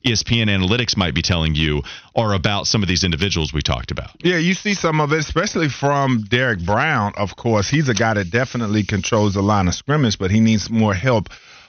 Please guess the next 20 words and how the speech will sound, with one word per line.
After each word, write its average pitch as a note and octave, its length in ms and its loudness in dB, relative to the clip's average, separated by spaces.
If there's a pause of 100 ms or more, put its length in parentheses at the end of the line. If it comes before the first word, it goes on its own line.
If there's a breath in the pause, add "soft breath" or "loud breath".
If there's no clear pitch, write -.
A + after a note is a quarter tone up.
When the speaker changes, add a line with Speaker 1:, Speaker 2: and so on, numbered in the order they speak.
(120)
Speaker 2:
around C3 500 2
him. B2+ 200 2
And A2+ 100 0
Gross A#2+ 280 0
Matos, C3+ 360 0
as A2+ 160 0
we A2+ 140 0
talked B2+ 320 -2
about, G#2+ 320 2
we A2+ 120 2
saw A#2+ 200 0
Marquise A2 440 2
Haynes B2 260 2
and G2 160 0
what G#2 120 -2
he B2 200 -2
can A2+ 180 2
do G#2+ 160 2
off G2+ 200 0
the F2 120 -8